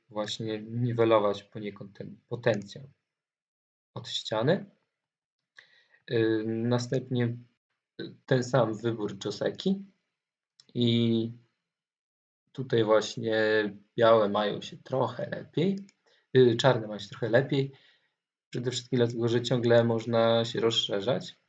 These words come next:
y, powinny się rozszerzać białe, ale nie mogą tego uczynić, bo skończyły w gotę, y, i mogą tutaj grywać czarne.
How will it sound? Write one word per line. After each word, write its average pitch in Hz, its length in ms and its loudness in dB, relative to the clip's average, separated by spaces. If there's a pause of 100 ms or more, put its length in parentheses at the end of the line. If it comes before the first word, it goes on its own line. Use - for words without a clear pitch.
y, 110 600 -6
powinny 127 480 4
się - 160 -8
rozszerzać 123 640 -2 (200)
białe, 143 500 0
ale 127 500 -2
nie 131 180 -4
mogą 123 240 2
tego 123 280 2
uczynić, 123 520 0
bo 117 140 -10
skończyły 104 540 -4
w 95 100 -10
gotę, 135 460 0 (760)
y, 107 320 -6 (440)
i 117 220 -2
mogą 120 320 4
tutaj 117 300 -2
grywać 107 500 -2
czarne. 120 560 -6